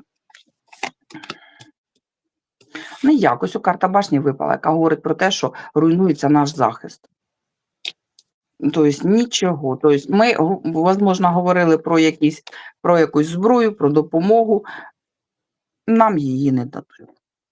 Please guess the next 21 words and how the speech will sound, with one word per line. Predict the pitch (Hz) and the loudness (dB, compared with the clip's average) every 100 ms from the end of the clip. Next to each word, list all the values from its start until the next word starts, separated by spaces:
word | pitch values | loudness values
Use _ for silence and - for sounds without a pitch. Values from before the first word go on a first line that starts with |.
| _ | _
От | 139 143 - _ _ _ - | -4 -4 -10 _ _ _ -2
те, | 180 | 0
на | 170 | 2
що | 151 175 | 0 0
ми | 151 135 | 2 2
розраховуємо, | 143 160 175 269 294 247 226 226 _ _ _ _ - - - | 0 -4 -4 0 2 0 -2 -6 _ _ _ _ -20 -14 -6
нам | 160 208 226 | -2 0 -2
її | 165 131 143 165 - | -4 -6 -6 -8 -8
не | 139 139 | -4 -4
дадуть. | 143 113 - - _ _ - | -4 -8 -12 -18 _ _ -4
Ці | 277 | -4
всі | 269 262 | 0 0
розговори | 247 247 226 | 0 0 0
побалакали, | 285 285 330 440 427 214 180 175 - - - | 0 2 4 2 2 2 2 -2 -8 -6 0
знаєш, | 247 254 | 0 0
як | 175 | -4
би | 180 | -4
так | 165 | -4
сказати, | - 147 147 - - - | 0 -2 -2 -12 -10 0
очень | 415 349 247 | 0 0 -6
приятненько. | - 190 165 117 117 - 151 | -4 -2 0 0 -2 -8 -12